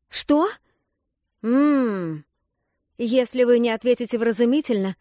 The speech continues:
я открою эту дверь и войду". Было слышно, как повернулась ручка двери, затем дверь открылась, и передо мной, прижав к лицу полотенце, предстал Джек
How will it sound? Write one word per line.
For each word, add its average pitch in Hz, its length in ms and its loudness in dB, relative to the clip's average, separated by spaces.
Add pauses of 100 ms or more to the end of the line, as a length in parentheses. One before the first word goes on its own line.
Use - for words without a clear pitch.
(360)
я 247 260 2
открою 262 500 2
эту 294 260 0
дверь 247 240 0
и 285 40 -2
войду". 220 380 0 (640)
Было 294 240 2
слышно, 220 460 -4
как 196 220 -2
повернулась 185 640 -2
ручка 175 340 -6
двери, 170 360 -4 (520)
затем 254 500 -2
дверь 202 260 2
открылась, 240 640 -4 (480)
и 240 120 -2
передо 214 340 0
мной, 214 260 -4
прижав 196 460 -4
к - 60 -14
лицу 196 320 -4
полотенце, 220 720 -4 (480)
предстал 262 600 -2
Джек 165 440 -6